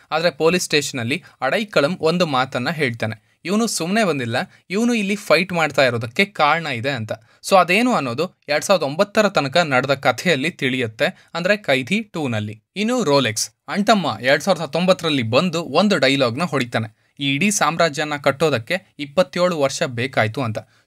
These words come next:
So ಎರಡ್ ಸಾವಿರದ ಹತ್ತೊಂಬತ್ತರಿಂದ ಇಪ್ಪತ್ತೇಳು ವರ್ಷ ಅಂತ ತಗೊಂಡ್ರೆ ಸಾವಿರದ ಒಂಬೈನೂರ ತೊಂಬತ್ತೆರಡಕ್ಕೆ ಹೋಗುತ್ತೆ. So ಆವಾಗ ರೋಲೆಕ್ಸ್‌ಗೆ ಎಷ್ಟು ಏಜ್ ಆಗಿತ್ತು ಅನ್ನೋದು ಗೊತ್ತಿಲ್ಲ, ಆದ್ರೆ ಅವನು ಶುರು ಮಾಡಿದ್ದು ಸಾವಿರದ ಒಂಬೈನೂರ ತೊಂಬತ್ತೆರಡರಲ್ಲಿ ಅಂತ ಅನ್ಕೊಳ್ಬೋದು.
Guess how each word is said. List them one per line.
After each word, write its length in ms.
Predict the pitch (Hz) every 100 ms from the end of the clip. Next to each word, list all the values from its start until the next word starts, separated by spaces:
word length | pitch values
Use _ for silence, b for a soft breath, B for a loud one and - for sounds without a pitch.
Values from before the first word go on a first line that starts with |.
| -
So 120 | 180
ಎರಡ್ 200 | 139 151
ಸಾವಿರದ 200 | 220 190
ಹತ್ತೊಂಬತ್ತರಿಂದ 680 | 165 - 196 208 180 143 139
ಇಪ್ಪತ್ತೇಳು 720 | 156 143 180 - 180 175 160
ವರ್ಷ 240 | 135 -
ಅಂತ 220 | 156 139
ತಗೊಂಡ್ರೆ 760 | 120 123 117 175 120 139 - _
ಸಾವಿರದ 260 | - 208
ಒಂಬೈನೂರ 420 | 190 202 190 156 202
ತೊಂಬತ್ತೆರಡಕ್ಕೆ 680 | 180 156 151 131 123 147 -
ಹೋಗುತ್ತೆ. 640 | 151 117 110 - - - -
So 80 | 190
ಆವಾಗ 440 | 175 220 262 180
ರೋಲೆಕ್ಸ್‌ಗೆ 680 | 202 170 143 190 180 - 185
ಎಷ್ಟು 440 | 147 120 147 -
ಏಜ್ 260 | 233 190 170
ಆಗಿತ್ತು 420 | 151 151 143 156
ಅನ್ನೋದು 320 | 143 139 175
ಗೊತ್ತಿಲ್ಲ, 500 | 202 135 117 117 110 B B
ಆದ್ರೆ 220 | - 185 214
ಅವನು 340 | 196 233 233
ಶುರು 320 | - 160 196
ಮಾಡಿದ್ದು 440 | 220 180 135 127 233
ಸಾವಿರದ 300 | - 165 147
ಒಂಬೈನೂರ 420 | 151 160 139 160
ತೊಂಬತ್ತೆರಡರಲ್ಲಿ 840 | - 131 151 - 117 123 123 117
ಅಂತ 180 | 113 123 214
ಅನ್ಕೊಳ್ಬೋದು. 640 | 160 156 143 107 107 110